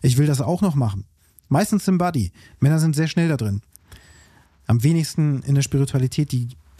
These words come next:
spielt für viele in diesem Land sowieso keine Rolle. Purpose, Sinn im Leben, ach, what the fuck, geh mir weg damit. Hauptsache mein Business läuft, Hauptsache mein Körper funktioniert, Hauptsache, ähm, die Partnerschaft läuft irgendwie.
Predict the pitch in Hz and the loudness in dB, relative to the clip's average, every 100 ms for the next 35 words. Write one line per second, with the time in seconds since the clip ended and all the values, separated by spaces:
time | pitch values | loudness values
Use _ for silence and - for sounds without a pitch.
0 | - - 139 131 131 - 170 147 120 123 | -12 -2 0 2 0 0 0 2 0 0
1 | 135 131 117 117 147 160 139 139 147 143 | 2 0 0 0 2 2 0 0 0 0
2 | 139 123 92 - 151 185 208 - - - | 0 -2 -4 -2 -2 0 -4 -6 -14 -20
3 | - 120 110 175 185 139 170 196 208 - | -6 0 2 2 2 2 2 0 -4 -4
4 | 110 131 123 151 139 165 - 165 160 202 | -4 -2 -2 -2 -2 -2 0 0 0 -2
5 | 185 123 - - - - 139 160 147 143 | 0 -2 -4 -14 -20 -4 0 2 2 0
6 | 180 180 180 180 180 135 - 135 131 - | 0 -2 0 -2 -2 -2 0 0 0 0
7 | 160 170 - 165 170 170 185 - - - | -2 -2 -2 0 0 0 -2 -12 -20 -20
8 | - 147 - 156 160 165 - - - - | -2 0 2 0 0 -2 -10 -20 -20 -20
9 | _ 135 147 147 147 147 160 175 151 131 | _ 0 2 2 0 0 0 0 -2 0
10 | 139 117 131 117 110 110 95 | 0 0 -2 -2 -2 -2 -4